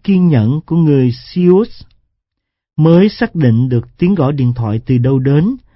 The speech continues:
và chỉ có người trưởng tù có thể làm được việc đó. Bọn gác vốn lười, không đứa nào buồn bỏ công theo dõi. Tôi và Juliet cứ tha hồ trò chuyện với nhau, hoàn toàn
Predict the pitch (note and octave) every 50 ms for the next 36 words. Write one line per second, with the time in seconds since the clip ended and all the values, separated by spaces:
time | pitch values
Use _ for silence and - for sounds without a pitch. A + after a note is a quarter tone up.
0 | _ _ _ _ _ _ _ _ C#3 C#3 D#3 D3+ D3 C#3+ C#3 B2+ B2 - C#3 D3
1 | - G#3 G3+ F#3+ E3+ D3+ B2+ B2+ - C3+ D3 F3 F3 - - E3+ E3 D#3 D3 C#3
2 | B2 - - - _ _ - F3+ F3+ - C3+ C#3 D#3 D#3+ D3+ C#3 C3 B2 A#2+ A#2+
3 | A#2 A2+ A#2 B2 A#2+ B2+ C#3+ C#3 C#3+ D#3 F3+ G#3+ A#3+ A3+ - _ _ _ _ _
4 | _ _ _ _ _ _ _ _ _ - B2 A#2+ A#2+ B2+ C3 D#3 F3 F#3+ - -
5 | D3 D#3 E3 F3 G3+ G#3+ F#3+ E3+ E3 D#3 D3+ C#3+ C#3 A#2+ B2 - _ _ _ _
6 | _ - - - E3+ E3+ E3+ E3 D#3+ D#3 D#3 F3+ F#3 F3 D#3+ C#3+ C3 B2 B2+ C3+
7 | C3+ B2+ B2 B2 B2 G#2 B2 C#3 - - D#3+ D3 C#3 - D#3 D3 C3+ B2+ A2+ D#2
8 | D#2+ A#2 D3+ F3+ F3+ - _ _ _ _ _ _ _ _ _ _ _ _ _ _
9 | - E3+ E3 E3 D#3+ D#3 D3 C#3 A#2+ - _ _ _ - A#2+ A#2+ C3+ C3 B2 A#2+
10 | A#2 A#2 - - D3 C#3+ C#3+ D#3+ G3 - - - F3+ F3 - - F3 F3 F3+ F#3
11 | F#3 F3+ D#3 D#3 D3 C3+ C3 B2 B2 - C#3 B2 A2 - - A#2+ A2 G#2 A#2+ B2+
12 | D3 D3+ D#3+ E3 D#3 D3 C#3+ C#3 C3 B2 - _ _ - - - - - - -
13 | _ - D#3+ D3+ C#3+ C3+ B2 A#2+ D3 C#3 C3